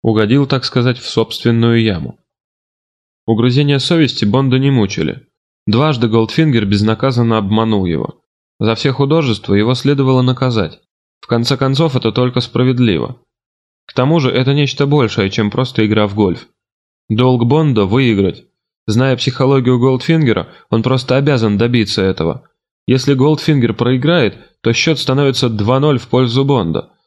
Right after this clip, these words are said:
Совершенно неприемлемая ситуация для человека, который считает себя всемогущим, думал Бонд. В этом типе Бонде, должен сказать себе Голдфингер,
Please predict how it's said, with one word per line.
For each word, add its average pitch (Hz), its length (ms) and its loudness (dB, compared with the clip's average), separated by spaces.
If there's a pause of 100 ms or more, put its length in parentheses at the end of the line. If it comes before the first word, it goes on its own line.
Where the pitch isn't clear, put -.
(180)
Совершенно 127 500 0
неприемлемая 135 640 2
ситуация 127 540 -2
для 101 200 0
человека, 120 460 0
который 110 320 0
считает 123 460 -2
себя 107 220 0
всемогущим, 113 800 -2
думал 101 340 0
Бонд. 82 240 -2 (1300)
В 107 80 -4
этом 127 300 0
типе 147 320 0
Бонде, 104 560 2
должен 113 360 0
сказать 117 380 -2
себе 107 220 0
Голдфингер, 107 640 -2